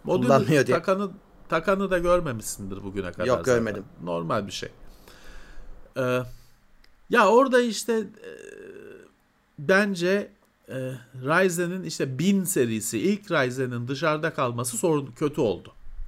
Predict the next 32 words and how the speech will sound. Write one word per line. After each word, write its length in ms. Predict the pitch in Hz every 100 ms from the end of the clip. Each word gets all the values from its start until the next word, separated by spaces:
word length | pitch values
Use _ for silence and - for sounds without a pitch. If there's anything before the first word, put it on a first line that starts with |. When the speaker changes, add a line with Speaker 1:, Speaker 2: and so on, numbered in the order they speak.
| -
Speaker 2:
O 180 | 107 107
öyle 200 | 101 95
oldu, 180 | 95 95
evet. 240 | 92 - - - _ _ -
Speaker 1:
Kötü 300 | 202 196 202
oldu 200 | 120 110
Speaker 2:
Bence 160 | 220 151
Speaker 1:
çünkü 240 | 226 214
Speaker 2:
onu 100 | 185
da 20 |
Speaker 1:
nispeten 440 | 262 123 208 220 220
Speaker 2:
halledecekler. 220 | 269 240
Speaker 1:
yeni, 340 | 220 208 - - _ -
yeni 320 | 202 220 180
bir 60 | 120
Speaker 2:
Hmm. 60 |
Speaker 1:
teknoloji. 640 | 117 101 - 87 87 95 -
Speaker 2:
Yeni 260 | 107 113 151
abi. 260 | 160 180 - _ _ _ _ _ _ -
Speaker 1:
E, 60 |
gücünden 760 | 143 139 175 170 202 202 202 208
yana 280 | 202 185 175
falan 400 | 190 180 180 170
da 100 | 139
bir 60 |
sorun 280 | 117 131 113
Speaker 2:
Yo. 120 | 120
Speaker 1:
yok. 180 | 113 104
Yani 180 | 123 110
Windows'u 540 | 110 131 127 117 117
çalıştırmak 640 | - 120 113 - 110 107 -
konusunda 720 | 110 104 - 104 101 120